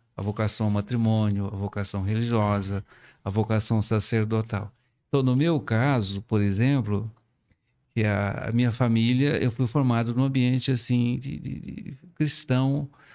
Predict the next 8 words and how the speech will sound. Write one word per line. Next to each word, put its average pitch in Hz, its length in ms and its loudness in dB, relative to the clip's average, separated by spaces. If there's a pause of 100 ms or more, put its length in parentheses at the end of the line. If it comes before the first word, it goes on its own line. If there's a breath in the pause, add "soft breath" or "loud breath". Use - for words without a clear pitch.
(140 loud breath)
onde 123 320 2
rezava 123 400 2
o - 20 -8
terço 123 400 0
todos 156 280 0
os 113 160 -2
dias. 101 520 -6 (680)
Então, 120 500 -2